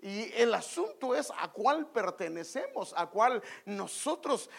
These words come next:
en alguna medida estamos operando o pertenecemos o tenemos comunión, porque esto va a determinar muchas cosas.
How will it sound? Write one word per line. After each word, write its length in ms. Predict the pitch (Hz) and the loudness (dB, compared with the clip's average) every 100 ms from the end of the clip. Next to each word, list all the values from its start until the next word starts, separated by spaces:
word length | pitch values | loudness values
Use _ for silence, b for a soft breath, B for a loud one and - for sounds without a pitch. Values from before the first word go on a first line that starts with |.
| B | B
en 200 | 196 190 | -2 0
alguna 420 | 180 151 302 330 | -2 -2 0 0
medida 640 | 226 170 277 302 233 - - | -2 -4 0 2 2 0 -4
estamos 520 | 190 - 226 247 233 - | -4 2 0 2 -4 -4
operando 640 | 185 180 208 330 339 240 | -2 2 4 4 4 4
o 120 | 190 | 4
pertenecemos 800 | 190 170 185 175 165 262 349 254 - | 0 -4 -2 -2 0 0 2 0 0
o 100 | 196 | -2
tenemos 540 | 180 180 240 240 - | -2 -2 -2 -2 -4
comunión, 580 | - 165 160 175 294 - | -8 -4 -4 -4 -6 -4
porque 380 | 220 196 196 160 B B | -6 -6 -4 -6 B B
esto 560 | - 311 - 269 202 170 | 0 0 0 0 -2 2
va 320 | 262 359 359 | 2 4 2
a 60 | 254 | 4
determinar 800 | 208 - - 175 175 175 240 247 | 0 2 0 0 -4 2 2 2
muchas 580 | 202 202 - - 226 - | -2 -4 -4 -2 -2 0
cosas. 560 | 254 311 - 165 - | 2 2 2 -4 -4